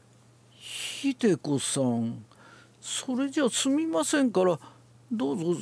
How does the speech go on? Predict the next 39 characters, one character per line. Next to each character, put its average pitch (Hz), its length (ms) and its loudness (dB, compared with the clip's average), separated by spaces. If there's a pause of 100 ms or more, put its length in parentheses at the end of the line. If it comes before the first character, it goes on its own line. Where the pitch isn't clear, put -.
(100)
そ 277 240 0
ん 285 80 4
な 294 100 6
心 277 240 4
配 269 220 4
は 254 100 4
し 277 240 2
な 302 180 4
い 285 80 4
で 190 80 4
お 151 120 4
い 135 60 -2
て 160 100 2
く 156 100 -4
だ 156 160 0
さ 151 180 -2
い。 - 60 -10 (840)
こ 151 160 4
っ 131 100 2
ち - 180 0
で 247 140 4
で 147 180 4
き 208 120 2
な 202 160 6
い 139 60 6
う 135 100 4
ち 151 160 2
は、 139 260 4 (560)
と 208 140 4
も 175 160 6
か 131 180 0
く - 80 -4
も 135 140 4
で 147 140 4
す - 120 0
け 117 140 -2
れ 101 100 -2
ど 107 80 -6
も、 143 300 -2